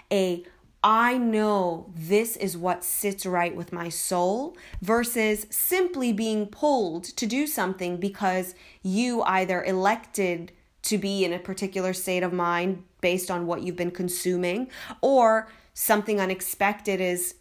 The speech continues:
coming into your awareness and shifting your emotional state. And so you're feeling pulled to do this or that. And again, the mistake so many people make is that there are repetitive pulls.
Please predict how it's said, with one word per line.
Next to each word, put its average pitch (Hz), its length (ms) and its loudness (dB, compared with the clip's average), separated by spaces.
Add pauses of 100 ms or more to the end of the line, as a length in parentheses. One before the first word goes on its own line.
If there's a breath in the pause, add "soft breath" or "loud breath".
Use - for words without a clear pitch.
(120)
coming 208 300 0
into 196 240 -4
your 196 160 2
awareness 175 640 0
and 185 200 -4
shifting 190 800 -4
your 185 240 2
emotional 170 560 -2
state. 165 480 -8 (320 loud breath)
And 208 160 2
so 233 220 0
you're 208 180 0
feeling 196 540 -2
pulled 196 600 0
to 185 100 -4
do 175 260 -2
this 170 340 -4
or 170 180 -4
that. 156 400 -8 (360 loud breath)
And 180 440 0
again, 190 520 -2 (320 loud breath)
the 208 80 0
mistake 262 420 -2
so 208 160 -4
many 180 220 -2
people 185 260 -6
make 175 320 -4
is 185 120 -4
that 175 280 -2 (160 loud breath)
there 214 220 2
are 220 120 2
repetitive 196 760 -4
pulls. - 560 -4